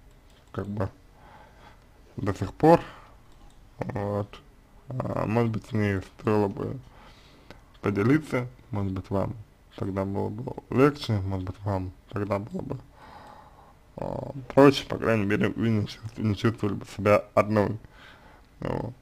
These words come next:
А если вы не можете своей маме, э,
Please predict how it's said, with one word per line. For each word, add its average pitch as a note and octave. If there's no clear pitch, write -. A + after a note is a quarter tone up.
А -
если A2
вы F#2+
не G2
можете D3+
своей A#2+
маме, A2
э, G2+